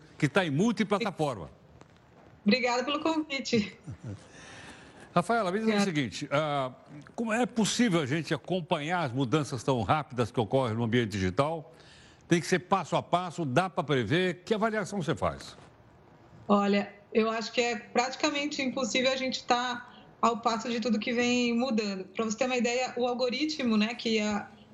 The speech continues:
Speaker 2: o, o que, as regras que regem o YouTube, por exemplo, em dois mil e dezenove, teve mais de duzentas alterações.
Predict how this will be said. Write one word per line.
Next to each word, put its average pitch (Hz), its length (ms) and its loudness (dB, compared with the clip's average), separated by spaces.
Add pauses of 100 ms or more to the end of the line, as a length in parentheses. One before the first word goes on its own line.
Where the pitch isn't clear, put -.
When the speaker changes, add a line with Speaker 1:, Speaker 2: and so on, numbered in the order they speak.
(100)
Speaker 2:
o, 202 460 2
o - 20 2
que, 233 280 2
as 214 240 2
regras 240 420 0
que 240 160 -4
regem 214 560 0 (640)
o 214 400 4
YouTube, 214 420 2
por 247 140 -4
exemplo, 214 380 -2
em 254 80 -2
dois 240 180 0
mil 214 140 2
e - 20 0
dezenove, 214 560 0
teve 226 260 0
mais 233 220 0
de 254 60 -2
duzentas 240 540 0
alterações. 247 880 -2